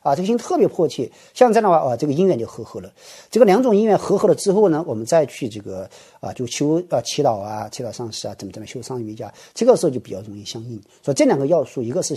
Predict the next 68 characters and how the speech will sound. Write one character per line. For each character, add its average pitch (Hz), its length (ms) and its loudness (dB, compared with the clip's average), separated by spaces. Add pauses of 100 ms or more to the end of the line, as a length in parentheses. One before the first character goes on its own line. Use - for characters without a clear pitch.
(140)
一 160 160 0
定 277 40 0
要 277 120 2
相 170 220 -2
信 135 200 -6 (220)
对 180 140 -2
方 139 200 -6
他 151 160 -8
是， 131 240 -6 (360)
啊， 113 120 -4
能 120 140 -6
够， 170 100 4 (260)
啊， 110 180 -4
有 110 100 -8
能 123 160 -2
力 139 80 -2
帮 160 180 -2
助 170 80 -6
我 117 120 -10
的。 98 80 -18
第 233 140 4
二 254 140 8
个 202 120 0
呢， 156 80 0
我 113 140 -6
的 180 260 -4
确 240 160 -2
是 - 120 -8
很 - 200 -12
需 - 160 -4
要 160 40 -2
帮 165 200 -6
助。 131 160 -12 (340)
那 226 100 4
么 294 80 6
我 262 80 8
们 214 80 4
就 240 140 2
说 226 140 2
我 202 60 4
们 143 100 2
到 226 120 2
底 143 120 0
需 175 120 -8
不 143 60 -6
需 147 60 -2
要 127 60 0
帮 135 200 -4
助？ 117 180 -12 (360)
其 220 180 2
实 277 60 4
我 226 100 8
们 160 140 2
是 226 120 -6
个 175 60 0
凡 143 200 0
夫 175 180 -4
人， 135 100 2
现 233 180 -6
在 214 60 0
修 240 200 0
行 156 340 0
这 302 100 0
么 262 80 0
多 214 100 2
的 208 60 4
委 143 160 0
员， 110 360 -8